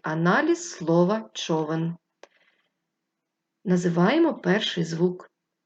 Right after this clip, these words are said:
Ч. Приголосний, твердий, позначаємо рисочкою.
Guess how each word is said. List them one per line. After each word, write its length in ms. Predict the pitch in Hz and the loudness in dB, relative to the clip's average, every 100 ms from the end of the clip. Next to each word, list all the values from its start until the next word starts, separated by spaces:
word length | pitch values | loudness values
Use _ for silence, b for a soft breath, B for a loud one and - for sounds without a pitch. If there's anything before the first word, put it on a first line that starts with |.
| _ _ _ _ _ | _ _ _ _ _
Ч. 340 | - - - _ _ _ _ _ _ | -8 -8 -10 _ _ _ _ _ _
Приголосний, 880 | - 185 262 302 254 - 180 160 165 _ | 2 2 2 0 -4 -4 -6 -6 -8 _
твердий, 680 | - 165 160 160 170 196 233 - | -4 -4 -4 0 0 0 -4 -8
позначаємо 920 | - 277 214 170 - 165 208 226 175 - _ _ _ _ _ - | -6 -2 0 0 -2 0 0 0 -4 -6 _ _ _ _ _ -6
рисочкою. 840 | 170 160 170 - - 214 233 247 | -4 -4 -8 -10 -6 -4 -4 -10